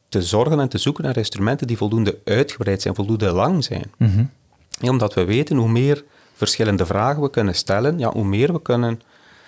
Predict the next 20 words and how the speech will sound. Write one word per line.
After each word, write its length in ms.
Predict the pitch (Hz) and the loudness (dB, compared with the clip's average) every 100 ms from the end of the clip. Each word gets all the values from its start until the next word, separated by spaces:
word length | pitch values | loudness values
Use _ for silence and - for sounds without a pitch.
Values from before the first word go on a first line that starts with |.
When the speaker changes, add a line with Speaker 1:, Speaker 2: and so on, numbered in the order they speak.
| - - - _ - | -20 -20 -20 _ -2
Speaker 1:
controleren 720 | 123 113 107 98 113 151 127 | 0 2 0 2 2 2 2
voor 340 | 123 143 160 | 2 2 4
en, 160 | 123 113 | 2 2
en 140 | 104 | 0
rekening 380 | 104 135 139 131 | 2 0 0 0
houden 280 | 127 123 110 | 0 0 0
met 200 | 104 - | 0 0
mogelijke 440 | 92 117 143 - | 0 2 0 -2
kleine 320 | - 113 113 | -2 0 0
fluctuaties. 1000 | - 110 - 90 95 104 - - - - - | -2 -8 -4 -2 0 0 -4 -6 -6 -6 -6
Ja, 80 | |
en, 120 | 143 131 | -4 -2
en 160 | 110 | 0
in 120 | 104 | -2
de 100 | 101 | -2
praktijk 600 | 98 95 - 107 127 - - _ - | -4 -4 -2 -2 -2 -4 -20 _ -10
merken 500 | 104 98 95 117 - | -4 -2 2 0 2
we 60 | 135 | 0
soms 280 | - 104 95 | 0 0 0
dat, 200 | 101 | -2